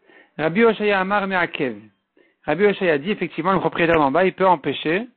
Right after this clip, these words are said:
il peut empêcher le propriétaire du toit de ne pas détourner ses eaux ailleurs, ne pas construire là-bas en annulant le tuyau.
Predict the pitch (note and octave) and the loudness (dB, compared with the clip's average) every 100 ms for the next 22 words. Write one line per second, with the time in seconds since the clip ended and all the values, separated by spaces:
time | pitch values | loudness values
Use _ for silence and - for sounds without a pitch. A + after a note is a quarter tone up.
0 | _ _ _ _ _ _ _ _ _ _ | _ _ _ _ _ _ _ _ _ _
1 | _ _ D#3 C#3+ G#3+ G#3+ F#3+ D#3 - G#3+ | _ _ -6 2 2 2 -2 -6 -4 -4
2 | F#3+ F3+ F3 E3+ - - F3+ - F#3 F#3+ | -4 -4 -4 -6 -12 -8 -8 -2 -2 0
3 | F#3+ C#3 C3 C#3+ E3 G#3+ B3 - _ _ | -2 -2 -10 -2 0 0 -2 -14 _ _
4 | _ _ _ _ _ _ _ _ _ _ | _ _ _ _ _ _ _ _ _ _
5 | _ _ _ _ _ _ _ _ _ _ | _ _ _ _ _ _ _ _ _ _
6 | - D3 F#3 F#3 F#3 F#3+ F#3+ A#3+ A#3 A3 | -10 2 4 4 2 0 -2 2 2 2
7 | - A3+ A3+ A3 G#3+ G3+ G3 D3+ B2 B2 | -4 -6 -8 -8 -6 -2 -4 -4 -12 -16
8 | _ _ _ _ _ _ _ _ D3 G#3 | _ _ _ _ _ _ _ _ -4 -2
9 | G3+ G#3 E3 - A3+ G#3 E3+ F#3 F#3+ F#3+ | -2 -6 -10 -4 0 0 2 2 4 2
10 | F#3 F#3 F#3 F#3+ F#3+ F#3 F3 - E3 A#2+ | 0 -4 -6 -2 -2 -2 -6 -8 -8 -8